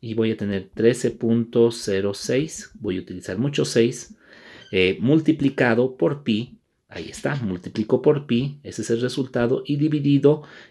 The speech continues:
entre ciento ochenta. Entonces, en radianes, porque grados con grados se van, va a ser cero coma veintidós ocho aproximadamente, cero coma veintidós ocho radianes. Ahora sí, este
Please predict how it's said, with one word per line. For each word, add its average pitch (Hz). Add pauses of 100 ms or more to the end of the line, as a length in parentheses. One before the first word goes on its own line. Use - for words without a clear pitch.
entre 131
ciento 120
ochenta. 80 (480)
Entonces, 131 (800)
en 107
radianes, 139 (120)
porque 113
grados 104
con 90
grados 92
se 151
van, 156 (400)
va 123
a 135
ser 135
cero 143
coma 131
veintidós 107
ocho - (220)
aproximadamente, 117 (340)
cero 127
coma 135
veintidós 95
ocho 98
radianes. 135
Ahora 127
sí, - (600)
este 160